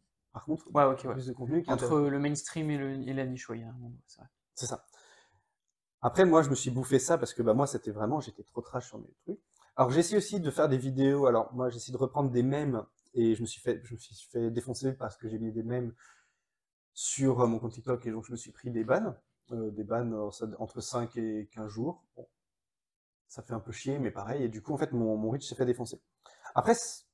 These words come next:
Speaker 1: tu vois, j'ac-, je, j'assume, tu vois, c'est ma connerie, j'aurais dû anticiper que ça allait pas passer. Par contre, là où ça m'a dégoûté, c'est qu'une de mes meilleures vidéos que j'ai tournées,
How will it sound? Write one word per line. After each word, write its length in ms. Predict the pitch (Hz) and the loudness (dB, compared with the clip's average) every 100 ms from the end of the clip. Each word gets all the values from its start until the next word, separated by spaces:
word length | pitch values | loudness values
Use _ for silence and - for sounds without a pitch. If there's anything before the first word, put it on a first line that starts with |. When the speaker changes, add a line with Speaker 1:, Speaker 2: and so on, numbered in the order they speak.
| _ - | _ -6
Speaker 1:
tu 100 | 139 | 0
vois, 80 | |
j'ac-, 260 | 135 117 - - | 2 0 -2 -8
je, 260 | 113 107 | -6 -4
j'assume, 460 | 117 123 - 135 117 | -2 -2 -2 -4 -4
tu 80 | - | -6
vois, 60 | |
c'est 140 | - 117 | -6 -2
ma 300 | 117 131 151 | 2 4 4
connerie, 440 | - 120 117 175 | 2 0 2 2
j'aurais 200 | 123 107 | 2 0
dû 300 | 110 117 160 | -2 -2 2
anticiper 520 | 143 - - - 143 | 0 0 -16 -10 -10
que 60 | 143 | -8
ça 80 | 107 | -8
allait 140 | 104 | -6
pas 100 | 113 | -8
passer. 260 | 120 - _ _ _ _ _ _ _ _ | -12 -18 _ _ _ _ _ _ _ _
Par 140 | - 139 | 2 4
contre, 160 | 202 | 6
là 80 | 165 | 8
où 20 | |
ça 140 | 156 139 | 8 8
m'a 80 | 123 | 6
dégoûté, 320 | 123 123 202 | 4 2 2
c'est 100 | 123 | 2
qu'une 240 | 147 156 | 0 2
de 100 | 156 | 4
mes 140 | 139 127 | 6 8
meilleures 220 | 156 165 | 8 6
vidéos 280 | 156 147 156 | 6 4 4
que 60 | |
j'ai 140 | 117 - | 2 -4
tournées, 460 | 127 131 143 143 | -4 -4 -4 -8